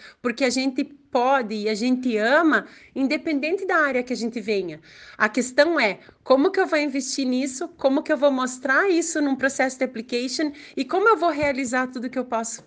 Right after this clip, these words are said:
posso querer e sonhar? Às vezes os caminhos são mais tortuosos, às vezes os, a vida muda os nossos planos, mas com certeza é sempre pro bem. Com certeza, a gente se ajusta.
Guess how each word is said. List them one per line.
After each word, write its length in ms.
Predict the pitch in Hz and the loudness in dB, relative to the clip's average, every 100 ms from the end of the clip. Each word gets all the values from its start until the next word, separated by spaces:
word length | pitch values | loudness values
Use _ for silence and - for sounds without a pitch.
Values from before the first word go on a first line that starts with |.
| - | -8
posso 260 | 247 262 | -6 -4
querer 440 | - 277 247 233 254 | -2 0 0 0 0
e 120 | 254 | -2
sonhar? 480 | 254 254 254 175 - - - - - | -2 -2 -2 -4 -10 -20 -20 -10 0
Às 200 | 262 247 | 2 2
vezes 320 | 302 302 277 | 0 -2 -4
os 120 | 285 | -4
caminhos 760 | - 285 269 277 269 254 - - - - | 0 2 2 2 0 -2 -6 -10 -20 -4
são 220 | 294 269 | 0 2
mais 260 | 262 269 | 2 0
tortuosos, 960 | - 247 254 226 262 381 403 339 330 294 | -4 -6 -2 0 2 2 2 0 -2 -2
às 160 | 269 233 | -2 2
vezes 420 | 262 240 226 220 | 0 0 -4 -4
os, 220 | 247 233 | -4 0
a 140 | 226 | 0
vida 520 | 202 226 269 226 214 - _ | 2 0 0 2 0 -2 _
muda 280 | 240 254 226 | 2 2 0
os 60 | 233 | 0
nossos 380 | 240 233 214 | -2 -2 -8
planos, 680 | - 262 277 359 403 381 - - - - - | -4 0 2 4 2 0 -6 -18 -20 -20 -4
mas 400 | 233 247 247 247 | 2 4 2 0
com 180 | - 311 | 2 2
certeza 420 | 370 349 277 269 | 2 0 0 0
é 40 | 254 | -2
sempre 320 | 262 247 226 | -4 -4 -6
pro 120 | 208 | -4
bem. 380 | 190 247 370 453 - - _ - | -2 0 -2 -4 -14 -20 _ -2
Com 140 | 269 | -2
certeza, 800 | 277 269 - 247 262 262 262 247 | 0 -2 0 2 2 2 2 2
a 80 | 233 | 0
gente 260 | 220 254 254 | 0 0 0
se 120 | 262 | -4
ajusta. 640 | 220 208 294 320 - 392 | -4 -2 -4 -4 -2 -4